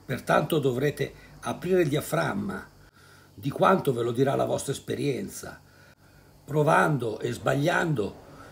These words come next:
capirete meglio. Ma partiamo con le dimostrazioni. Qua ho misurato con lo spot meter sulle alte luci e esposto di conseguenza.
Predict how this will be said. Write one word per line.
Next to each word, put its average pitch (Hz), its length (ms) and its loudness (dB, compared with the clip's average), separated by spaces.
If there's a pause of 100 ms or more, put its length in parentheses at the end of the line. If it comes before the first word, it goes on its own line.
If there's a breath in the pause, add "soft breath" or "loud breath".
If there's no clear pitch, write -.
(160 loud breath)
capirete 120 580 -2
meglio. 92 520 -10 (2250 loud breath)
Ma 113 140 -8
partiamo 202 560 2
con 143 260 2
le 123 160 0
dimostrazioni. - 1000 -4 (840 loud breath)
Qua 190 240 6
ho 143 80 4
misurato 143 540 2
con 139 180 -2
lo 127 80 0
spot - 320 -6
meter 165 340 0
sulle 117 280 -4
alte 120 320 -2
luci 98 520 -6 (600 loud breath)
e 123 140 0
esposto 156 640 2
di 139 160 0
conseguenza. 107 1040 -4